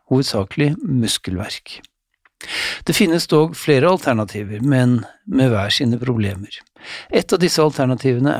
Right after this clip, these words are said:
er bempedoinsyre, en hemmer av A T Ps citratlyase. Virkningsmekanismen er ikke så helt ulikt statinenes, men bempedoinsyre er et prodrug som metaboliseres til aktiv metabolitt i leveren,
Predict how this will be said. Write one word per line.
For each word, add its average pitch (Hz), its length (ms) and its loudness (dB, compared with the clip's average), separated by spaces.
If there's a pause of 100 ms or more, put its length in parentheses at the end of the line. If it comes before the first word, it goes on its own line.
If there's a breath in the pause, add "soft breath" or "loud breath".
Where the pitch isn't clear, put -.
er 131 100 2
bempedoinsyre, 131 1300 0 (100)
en 95 160 -4
hemmer 107 480 0
av 127 220 0
A - 80 -4
T 127 180 -4
Ps 113 360 -4 (100)
citratlyase. 117 1040 -2 (840 loud breath)
Virkningsmekanismen 131 1040 0
er 101 220 0 (100)
ikke - 240 -4
så - 160 0
helt 113 320 -2
ulikt 107 560 -4
statinenes, 117 1040 -4 (420 loud breath)
men 156 300 2 (420 loud breath)
bempedoinsyre 139 1040 2
er 120 220 0
et - 60 -20 (120)
prodrug 135 720 -2
som 123 320 2
metaboliseres 127 880 0
til 147 160 -2
aktiv - 460 -2
metabolitt 143 580 0
i 202 140 2
leveren, 107 400 -2